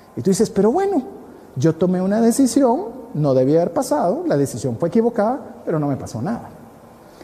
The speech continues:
Entonces, al no pasarme nada, tuviste el resultado esperado,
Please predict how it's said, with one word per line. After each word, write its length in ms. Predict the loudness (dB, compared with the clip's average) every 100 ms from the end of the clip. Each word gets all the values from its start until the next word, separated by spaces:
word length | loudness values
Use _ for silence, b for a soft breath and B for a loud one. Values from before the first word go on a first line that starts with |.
| B
Entonces, 280 | -8 0 2
al 80 | 2
no 100 | 2
pasarme 420 | 2 2 4 4
nada, 600 | 2 0 -6 -12 -18 -4
tuviste 320 | 2 2 2
el 80 | -2
resultado 720 | 0 -2 -2 -2 -2 2 2
esperado, 580 | 0 0 2 2 0